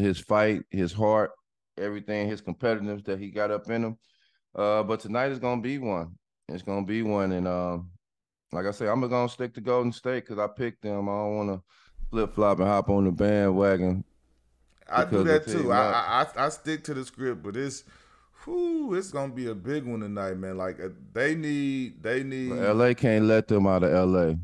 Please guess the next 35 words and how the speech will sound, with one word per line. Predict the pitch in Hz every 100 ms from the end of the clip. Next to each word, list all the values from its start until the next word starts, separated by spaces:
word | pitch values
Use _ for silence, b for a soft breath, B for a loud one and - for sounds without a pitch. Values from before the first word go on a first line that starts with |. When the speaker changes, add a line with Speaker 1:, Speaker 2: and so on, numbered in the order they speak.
| -
Speaker 1:
They | - 104
Speaker 2:
That's | 131
Speaker 1:
can't | 107
Speaker 2:
what | 107
I'm |
Speaker 1:
let | 101
the |
Speaker 2:
saying. | 190 156
Speaker 1:
defending | 131 147 170
Speaker 2:
L |
A, | 170
Speaker 1:
champs | 95
Speaker 2:
L | 143 147 151
A | 156
Speaker 1:
out |
of | 87
Speaker 2:
gotta, | 147 139
Speaker 1:
L | 87
A. | 123
Speaker 2:
L | 135 139
A | 147
gotta | 139 135 120
look. | 120 123 107
They | 110 120
gotta, | 120 113 104
they | 98 120
gotta, | 117 113 107 95 -
they | 107
gotta | 110 110 120
somehow | - 113 117 117 117 113 110
get | 90 117 110
this | 107 110 -
one. | 92
Like, | 90 90 85
Bron | 92 110 113 113 113